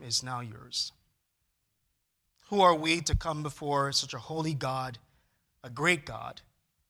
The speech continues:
to endeavor to ask anything of him? But yet we come based on an invitation that you had given to us through Jesus Christ our Lord.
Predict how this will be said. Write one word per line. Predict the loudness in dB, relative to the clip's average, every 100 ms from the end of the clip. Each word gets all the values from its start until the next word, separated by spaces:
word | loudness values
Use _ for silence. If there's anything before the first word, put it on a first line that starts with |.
| _ _ _ _ -6
to |
endeavor | 0 4 4 4
to | -2
ask | -2 2 4 2 -2 -10
anything | -8 -6 -8 -10 -8
of | -10 -12
him? | -20 -20 _ _ _ _ _ _ _ _ _ _ _
But | -6 0
yet | 4 4 2
we | -6
come | 0 2 4 2 -2 -6 _ _ _ _ _ _ _ -2
based | 2 4 4
on | 2
an | 0
invitation | -4 -4 0 8 8 8 -2 -2 0
that | 0 0 -6
you | -6 -4
had | -4 -2
given | -2 -2 -6
to | -8 -10
us | -10 -8 -8 -10 _ _ _ -6
through | -2 -2 -4 -8 -14 -12
Jesus | -8 -6 -6 -8
Christ | -10 -12 -8 -8
our | -8
Lord. | -12 -18 -20